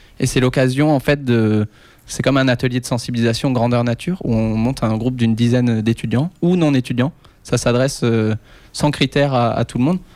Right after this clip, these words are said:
Alors évidemment, euh, via nos réseaux de communication, comme on est relayé par l'Université Bordeaux-Montaigne, il y a beaucoup d'étudiants qui viennent, mais c'est ouvert, euh, à toutes et tous. Euh, auditeurs, auditrices de Radio Campus, on vous laisse regarder sur les réseaux, hein, si vous êtes intéressé par ces week-ends-là.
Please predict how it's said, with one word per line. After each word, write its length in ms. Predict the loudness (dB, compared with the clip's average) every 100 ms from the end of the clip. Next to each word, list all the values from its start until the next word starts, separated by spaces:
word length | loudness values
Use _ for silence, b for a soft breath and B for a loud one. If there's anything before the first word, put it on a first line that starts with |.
| b
Alors 160 | 0 0
évidemment, 560 | 0 0 2 2 2 0
euh, 220 | -2 -4
via 220 | 0 0
nos 100 | 2
réseaux 240 | 0 0
de 60 | -2
communication, 840 | 0 -2 0 -2 -2 -2 0 0 -2 B B B
comme 160 | 0 2
on 60 |
est 80 | 2
relayé 320 | 2 2 0
par 160 | 0 -2
l'Université 520 | 0 0 -2 -2 -2
Bordeaux-Montaigne, 680 | 0 0 0 -2 0 -2 -2 b b b -2
il 40 |
y 40 | 0
a 40 |
beaucoup 240 | 0 0
d'étudiants 380 | 0 0 0 -2
qui 160 | -2 -2
viennent, 200 | 0 0
mais 100 | 0
c'est 200 | 0 -2
ouvert, 380 | 0 0 0 0
euh, 120 | -2 -6 b b b
à 100 | -2
toutes 240 | 0 0 0
et 100 | -2
tous. 360 | -2 -4 -2
Euh, 340 | 0 0 0 -4 -8 b b b
auditeurs, 480 | -2 -2 0 2 2
auditrices 420 | 0 -2 -4 -2
de 80 | 0
Radio 260 | 0 0
Campus, 420 | 0 -2 -2 -2 0
on 60 |
vous 120 | 0
laisse 240 | 0 -2 -2
regarder 420 | 0 0 0 0
sur 180 | 0 0
les 100 | 0
réseaux, 360 | 0 2 2
hein, 140 | 2 0
si 120 | -2
vous 120 | -2
êtes 120 | -2
intéressé 440 | -2 -2 -2 -2 -2
par 140 | -2
ces 140 | 0 2
week-ends-là. 460 | 2 2 2 0